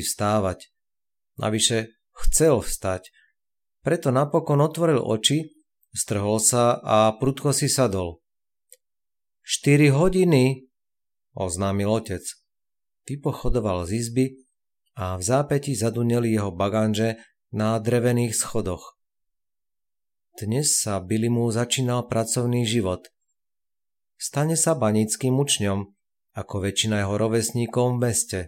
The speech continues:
Ľutoval iba, že sa necíti väčšmi baníkom.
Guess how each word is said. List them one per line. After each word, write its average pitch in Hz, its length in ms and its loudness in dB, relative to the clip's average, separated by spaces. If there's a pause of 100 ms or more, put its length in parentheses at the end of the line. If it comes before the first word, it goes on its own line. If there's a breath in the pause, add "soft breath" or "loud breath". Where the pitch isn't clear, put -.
(680)
Ľutoval 220 560 2
iba, 156 180 4 (140)
že 123 160 0
sa 139 240 0
necíti 151 640 -2
väčšmi 131 480 -4
baníkom. 110 640 0